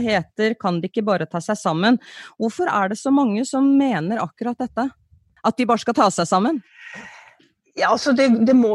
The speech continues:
Speaker 2: jo nødvendigvis handle om, eh, manglende kunnskap og forståelse. Og så tror jo jeg at, eh,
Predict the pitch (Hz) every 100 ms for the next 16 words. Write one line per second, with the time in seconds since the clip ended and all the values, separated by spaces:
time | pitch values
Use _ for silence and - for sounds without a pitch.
0 | 208 262 285 285 247 233 262 277 226 180
1 | 196 233 233 247 185 180 196 180 190 202
2 | 202 202 202 202 202 202 226 185 170 185
3 | 214 208 - 160 - 220 214 202 190 -
4 | 349 240 - - 226 226 254 - 196 208
5 | 233 190 180 - 202 190 226 214 220 -
6 | -